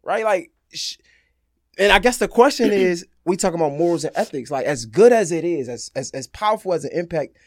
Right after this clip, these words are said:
Speaker 1: it is to see that and to think back on, like, "That was me,"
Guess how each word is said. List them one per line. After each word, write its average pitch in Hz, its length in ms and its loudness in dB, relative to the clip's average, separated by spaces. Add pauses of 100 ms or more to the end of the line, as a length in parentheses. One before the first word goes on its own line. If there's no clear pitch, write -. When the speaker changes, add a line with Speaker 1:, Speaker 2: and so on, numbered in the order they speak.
(120)
Speaker 1:
it 139 220 -8
is 180 340 0
to 135 120 -8
see 233 300 -2
that 151 240 -2 (240)
and 147 120 -4
to 120 280 -6
think 180 260 -2
back 170 280 0
on, 151 80 -8
like, 120 180 -6
"That 165 180 2
was 139 160 -4
me," 147 320 -6